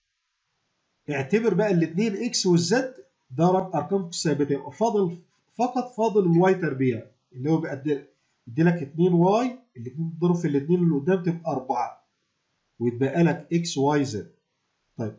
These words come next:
هنا لما تفاضل بالنسبة لواي الرقم ده بس هو اللي ثابت، يبقى اضرب الإكس تربيع في تفاضل الواي، الواي بس هي المتغير، إنما الإكس تربيع ثابت، يبقى إكس تربيع في تفاضل الواي اللي هو واحد، يبقى إكس تربيع في واحد بإكس تربيع.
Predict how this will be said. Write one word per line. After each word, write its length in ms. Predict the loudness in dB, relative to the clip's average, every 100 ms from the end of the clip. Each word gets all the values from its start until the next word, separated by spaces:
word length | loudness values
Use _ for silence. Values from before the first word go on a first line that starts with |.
| -2
هنا 160 | 0 2
لما 260 | 0 -2
تفاضل 600 | -2 0 0 0 -2 -4 -10 _ -6
بالنسبة 480 | -4 -2 -2 2 4
لواي 280 | 4 4 2
الرقم 440 | 0 -2 -2 0
ده 100 | 2
بس 240 | 0 0
هو 240 | 0 2 4
اللي 160 | 2
ثابت، 420 | 2 2 2 0 -8 _ _ _ _ _ _ -4
يبقى 300 | -4 -2 0
اضرب 300 | 2 2 2
الإكس 320 | -2 -6 -2
تربيع 280 | 0 0 -2
في 140 | -2
تفاضل 380 | -6 0 2 4
الواي، 580 | 4 4 4 4 2 -2 _ _ _ _ _ -4
الواي 320 | 0 2 2
بس 240 | 2 2
هي 160 | 2 2
المتغير، 500 | 2 -2 2 2 2
إنما 240 | 0 2
الإكس 280 | 2 0 -6
تربيع 300 | -8 -2 0
ثابت، 400 | 0 -2 -4 -8 _ _ _ _ _ _ -8
يبقى 220 | -4 0
إكس 220 | 0 -2 -2
تربيع 420 | -2 2 0 0
في 240 | -10 -10
تفاضل 500 | -6 -4 -2 0 4
الواي 380 | 4 4 2 4
اللي 120 | 2
هو 260 | 4 4 4
واحد، 300 | 2 -2 -4
يبقى 180 | -4 -8
إكس 180 | -10
تربيع 300 | -8 -6 -4
في 140 | -4 -6
واحد 340 | -4 -4 -4
بإكس 300 | -8 -10 -12
تربيع. 340 | -14 -14 -14